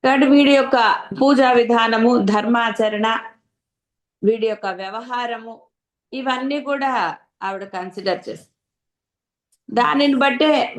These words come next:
వాడి అంటే అమ్మ యొక్క అనుగ్రహం వాడికి లభిస్తూ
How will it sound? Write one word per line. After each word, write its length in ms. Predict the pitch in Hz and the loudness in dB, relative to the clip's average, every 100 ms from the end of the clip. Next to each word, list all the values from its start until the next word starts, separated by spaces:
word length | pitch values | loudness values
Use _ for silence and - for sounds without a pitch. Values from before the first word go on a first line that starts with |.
| 220 | 0
వాడి 320 | 226 226 214 - 190 | 0 0 -6 -8 -14
అంటే 160 | 220 240 220 | -8 -4 -4
అమ్మ 140 | 233 262 247 | -4 -6 -6
యొక్క 140 | 240 208 | -4 -6
అనుగ్రహం 560 | 233 240 262 269 269 233 170 - _ 185 | -6 -8 -8 -6 -8 -10 -14 -20 _ -6
వాడికి 260 | 175 165 165 | -6 -8 -12
లభిస్తూ 380 | 165 180 - | -12 -18 -10